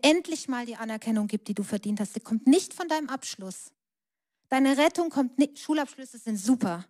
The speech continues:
gell? Ich hab auch einen Schulabschluss, alles gut. Der Besuch einer Schule und einer Ausbildung bewährt sich in Deutschland.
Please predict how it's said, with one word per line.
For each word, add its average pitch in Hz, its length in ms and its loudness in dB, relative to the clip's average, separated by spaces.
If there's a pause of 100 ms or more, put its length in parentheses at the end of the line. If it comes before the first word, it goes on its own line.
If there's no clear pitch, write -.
gell? 302 120 2 (460)
Ich 262 180 0
hab 208 180 -2
auch 302 300 4
einen 339 180 -2
Schulabschluss, 311 680 0 (380)
alles 330 380 2
gut. 233 440 2 (880)
Der 269 100 8
Besuch 285 540 6
einer 285 260 2
Schule 427 360 6
und 311 100 6
einer 262 280 6
Ausbildung 320 680 6
bewährt 269 480 6
sich 233 200 0
in 202 120 0
Deutschland. 202 480 0